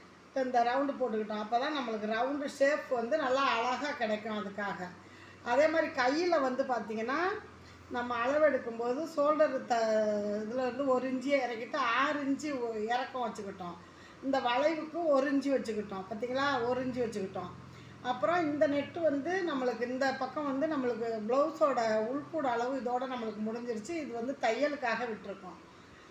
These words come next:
அளவு வந்து துல்லியமா எடுத்துட்டோம். நாற்பத்தி நாலு இன்ச்சு பாடி சுற்றளவு சொன்னேன் இல்லையா, அதுக்கு, அதுக்கான அளவு பாருங்க, நம்மளுக்கு கரெக்டா பதினோரு இன்ச்சு வச்சுக்கிட்டோம்.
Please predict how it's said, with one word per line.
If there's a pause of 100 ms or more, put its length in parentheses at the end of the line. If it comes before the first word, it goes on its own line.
(4000)
அளவு
வந்து
துல்லியமா
எடுத்துட்டோம்.
நாற்பத்தி
நாலு
இன்ச்சு (120)
பாடி
சுற்றளவு
சொன்னேன்
இல்லையா, (840)
அதுக்கு,
அதுக்கான
அளவு
பாருங்க,
நம்மளுக்கு (180)
கரெக்டா
பதினோரு
இன்ச்சு
வச்சுக்கிட்டோம்.